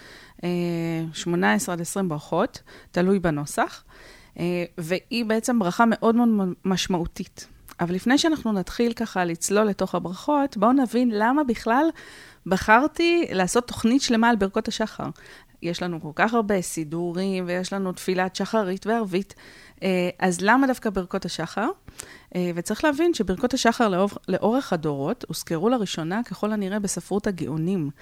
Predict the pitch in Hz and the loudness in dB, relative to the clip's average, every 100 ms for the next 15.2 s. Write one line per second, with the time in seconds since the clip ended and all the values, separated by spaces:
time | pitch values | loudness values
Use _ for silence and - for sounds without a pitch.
0 | - - - - 185 185 185 170 - 247 | -20 -20 -20 -4 -2 0 -2 -2 0 0
1 | 233 170 147 147 165 311 - _ - - | 0 -2 -4 -4 -6 -8 -12 _ -20 -20
2 | - - - - 175 170 170 196 - 185 | -20 -20 -16 -8 -4 -4 -6 -6 -2 0
3 | 190 240 247 220 220 - 202 190 165 190 | 4 2 4 2 2 0 0 2 2 4
4 | 220 190 - - 214 196 214 262 285 233 | 4 2 -2 -2 -2 0 0 2 4 2
5 | 208 233 233 196 165 - - 269 349 _ | 0 -2 -2 -2 -4 -8 -6 -6 -8 _
6 | 165 170 190 214 214 196 196 190 190 170 | -4 -2 0 2 2 2 0 0 -2 -2
7 | 147 - 233 359 - _ - 165 180 196 | -2 -2 -2 -2 -6 _ -6 -2 0 4
8 | 240 294 240 214 214 208 190 - 165 147 | 4 4 2 0 0 -2 -4 -2 -2 -2
9 | - _ _ - - - - - - - | -6 _ _ -20 -20 -20 -20 -20 -12 -4
10 | 175 190 262 247 208 160 160 151 202 285 | 0 2 4 4 4 2 0 2 2 2
11 | 311 - 285 165 - 220 240 240 247 - | 0 -8 -10 -4 0 4 6 4 2 -2
12 | - 185 185 - 208 160 - 170 190 254 | -4 -2 -2 -2 -4 -2 -4 -2 0 0
13 | 269 _ 302 180 190 - 208 196 - 180 | -2 _ -2 0 0 2 4 4 0 -4
14 | 165 165 160 156 160 - 214 190 180 160 | -2 -4 -4 -4 -4 0 2 0 -2 0
15 | 196 - | -2 -4